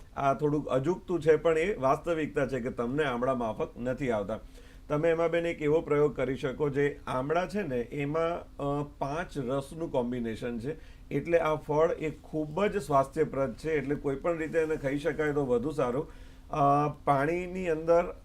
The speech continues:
હળદર અને મીઠું નાખીને આમળાને એમાં બોળી રાખવા, એટલે એ આમળાની અંદર જે વધારાની કાચી ખટાશ હશે ને એ હળદર મીઠું એમાંથી શોષી લેશે.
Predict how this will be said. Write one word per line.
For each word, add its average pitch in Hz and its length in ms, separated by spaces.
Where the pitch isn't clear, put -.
હળદર 143 380
અને 147 340
મીઠું 143 380
નાખીને 147 540
આમળાને 160 460
એમાં 151 400
બોળી 135 260
રાખવા, 131 440
એટલે 165 220
એ 180 340
આમળાની 170 500
અંદર 170 280
જે 180 200
વધારાની 160 640
કાચી 131 460
ખટાશ 185 440
હશે 190 280
ને 117 180
એ 170 120
હળદર 147 340
મીઠું 165 300
એમાંથી 160 340
શોષી 131 340
લેશે. 117 340